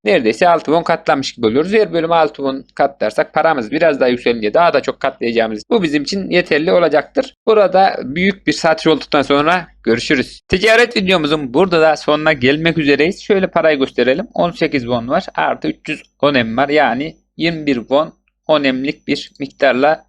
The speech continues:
bölümü kapatıyoruz. Koyduğum şeyler çoğu istediğim fiyattan gitti. Yani o koyduğum fiyattan gitti. Biraz düşürdüğüm itemler oldu. Toplamda yetmiş seksen emlik bir kayıp var oradan. Yani düştüğüm itemlerden. Sıkıntı yok, olabilir. O kadar göze almıştık. Başlangıç param sanırım on altı won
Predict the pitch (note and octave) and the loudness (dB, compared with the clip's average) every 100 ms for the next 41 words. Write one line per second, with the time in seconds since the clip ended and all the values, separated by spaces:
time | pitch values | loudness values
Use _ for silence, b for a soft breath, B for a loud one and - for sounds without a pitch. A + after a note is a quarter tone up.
0 | _ - A#2+ B2+ D3+ - D3+ F3 F3 F#3 | _ -2 0 0 -4 -6 -2 0 2 2
1 | D#3+ - _ F#3 G#3 G#3+ G3 G3+ F#3+ F#3 | 2 -2 _ 0 2 2 2 2 2 0
2 | - F#3+ F#3+ - - - - E3+ E3+ D#3+ | 2 2 2 0 -4 -8 -4 -2 -2 0
3 | C#3 - B2 A2+ - A#2 C3+ D#3+ D3 C#3 | -2 0 -4 -4 -2 0 0 0 0 -2
4 | B2+ B2 - A#2 A2+ - G#3+ G3 F3 D#3+ | 0 -2 -2 -6 -6 -8 -2 2 2 0
5 | E3 D#3 D3+ D#3 - - D3+ D3 D3 A2 | -6 -6 -4 -6 -8 -8 -4 -2 0 -2
6 | A#2+ - E3 - C#3 C#3 D#3 D3 C#3+ - | -4 -4 -4 0 -2 0 0 0 -4 -8
7 | - C3 - C#3 C3+ C3 - D3+ - C#3+ | -8 -6 -4 -2 -2 -4 -6 -6 -2 0
8 | D3 - A#2 A2 G#2+ B2+ A#2 A#2 A2 G2+ | 0 0 0 2 0 -2 -2 -2 -4 -8
9 | A#2 - - A2+ A2 A2+ A2+ G#2+ B2+ F3+ | -10 -10 -6 -4 -2 -4 -2 -4 -2 -6
10 | - _ A3 A3+ G3+ A3 - - F#3+ F3+ | -8 _ -2 0 0 0 -2 0 2 2
11 | C#3+ F3+ - - _ _ - C#3 D3 C#3+ | 2 -4 -8 -12 _ _ -8 -2 2 2
12 | C#3+ C#3+ C#3 D3+ C#3 B2 - G#3+ - _ | 2 0 2 2 0 -4 -6 -8 -10 _
13 | - E3+ G3 F#3+ F3+ - E3 D#3+ - F3+ | -2 -2 -2 -4 -4 0 0 0 -2 -2
14 | D#3+ C3 C#3+ D#3 D3+ C#3 C3 B2+ A#2 | 0 -2 0 0 0 0 -2 -4 -4